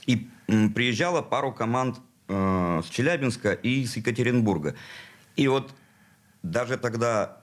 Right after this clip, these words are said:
э, Слава Задерий, покойничек, он был у нас в жюри, он, пока наши питерцы играли, он сидел так, вполуха слушал. Когда заиграли челябинцы, он выскочил к сцене и говорит: «Вот всё-таки, говорит, отличается музыка. Вот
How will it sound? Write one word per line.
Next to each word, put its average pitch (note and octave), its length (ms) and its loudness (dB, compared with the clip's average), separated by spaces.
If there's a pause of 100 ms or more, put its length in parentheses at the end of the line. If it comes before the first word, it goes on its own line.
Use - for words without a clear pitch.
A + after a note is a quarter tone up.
(120)
э, F#2 360 0
Слава C#3+ 280 0
Задерий, A2 380 0
покойничек, F#2+ 680 -2 (380)
он F#2+ 180 0
был G2 120 4
у G2+ 40 4
нас G2 160 2
в F2+ 40 -4
жюри, B2+ 540 -2 (380)
он, A#2 240 0 (920)
пока C#3 220 0
наши F#3+ 280 -2
питерцы G#2+ 480 -2
играли, F#2 280 2
он F3 360 0 (640)
сидел D3 460 -2 (300)
так, - 180 -6
вполуха C3+ 440 0
слушал. - 340 -6
Когда D3 320 0
заиграли D3 440 0
челябинцы, D#3+ 580 0
он C3 160 2
выскочил C#3+ 520 0
к - 60 -12
сцене F#3 320 0
и B2 140 0 (260)
говорит: D3 200 -2 (340)
«Вот F#3 280 -4
всё-таки, F#3 360 -2
говорит, F3 180 -2
отличается D3+ 640 0
музыка. F#2 460 0
Вот E2 160 -4